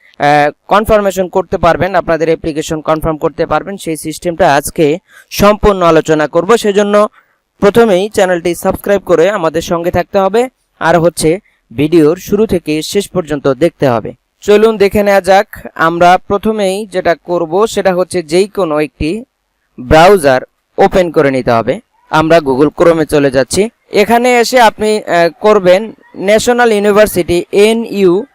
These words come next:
এনইউ লিখে আপনি সার্চ করলে আপনার এখানে অ্যাডমিশন হোম ন্যাশনাল ইউনিভার্সিটি এটা চলে আসবে।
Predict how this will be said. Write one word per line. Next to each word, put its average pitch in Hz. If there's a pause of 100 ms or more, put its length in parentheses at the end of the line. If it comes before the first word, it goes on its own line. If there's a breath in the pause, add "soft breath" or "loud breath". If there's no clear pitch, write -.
(200)
এনইউ 247
লিখে 240
আপনি 233 (460)
সার্চ 220
করলে 190
আপনার 196
এখানে 196 (200)
অ্যাডমিশন 214
হোম 208
ন্যাশনাল 202
ইউনিভার্সিটি 202
এটা 190
চলে 202
আসবে। 175